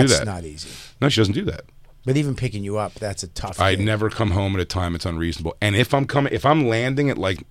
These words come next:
Speaker 1: nine o'clock in the morning or something like that, I take an Uber home or a cab.
Speaker 2: I mean, he's making great points.
Speaker 1: I do. When it's an early morning pickup, I don't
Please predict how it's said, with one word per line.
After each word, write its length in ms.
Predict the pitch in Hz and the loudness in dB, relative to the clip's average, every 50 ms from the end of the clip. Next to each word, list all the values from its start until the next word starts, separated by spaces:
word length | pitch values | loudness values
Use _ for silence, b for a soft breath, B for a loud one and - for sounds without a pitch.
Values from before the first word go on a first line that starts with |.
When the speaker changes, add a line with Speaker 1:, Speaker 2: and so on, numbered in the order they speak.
| - - - | -16 -10 -6
Speaker 1:
nine 300 | 98 98 92 95 104 107 | -2 0 0 2 2 0
o'clock 340 | 101 - - 104 101 95 - | 0 0 2 2 2 2 2
in 80 | 104 | 0
the 60 | 98 | 0
morning 240 | 95 90 92 98 104 | 0 0 0 0 0
or 20 | 101 | 0
something 240 | - 110 110 107 | 0 -2 -2 0
like 180 | 104 113 113 - | 0 0 -2 -2
that, 80 | - - - - - - | -4 -12 -20 -16 -8 -6
I 80 | 87 85 | -4 -2
take 220 | - 85 78 71 | -2 -2 -2 -2
an 80 | 76 69 | -4 -6
Uber 220 | 65 60 57 60 | -6 -8 -8 -10
home 180 | 60 - - - - - - - - - - - - - - | -12 -12 -14 -18 -20 -20 -20 -20 -20 -20 -20 -20 -16 -10 -6
or 100 | 78 73 | -6 -4
a 40 | 69 | -4
cab. 260 | - - - - - - - - - - | -4 -6 -8 -8 -12 -14 -18 -14 -8 -6
Speaker 2:
I 40 | |
mean, 140 | 113 110 104 | -4 -4 -4
he's 220 | 90 107 113 95 113 | -4 -6 -6 -4 -2
making 300 | 120 113 101 104 95 92 | -2 -2 -2 -4 -6 -6
great 260 | 90 90 87 85 - | -6 -6 -6 -6 -8
points. 460 | - 85 69 60 - - - - - - - | -12 -14 -14 -14 -14 -12 -12 -14 -14 -14 -10
Speaker 1:
I 80 | - - | -8 -6
do. 160 | - 190 196 - - - - - - - - - - - - - - - | -4 -4 -6 -8 -12 -18 -20 -20 -20 -20 -20 -20 -20 -20 -20 -20 -14 -4
When 120 | - 98 107 | 0 2 2
it's 100 | 104 - | 4 4
an 80 | 113 | 4
early 280 | - 113 117 123 127 127 | 4 4 2 4 4 4
morning 320 | 127 123 127 127 131 123 | 4 4 4 4 4 2
pickup, 400 | - - 131 - 160 160 156 - - | 4 2 2 4 4 2 2 2 -2
I 80 | - 92 | -4 -4
don't 200 | 92 90 - | -2 -4 -6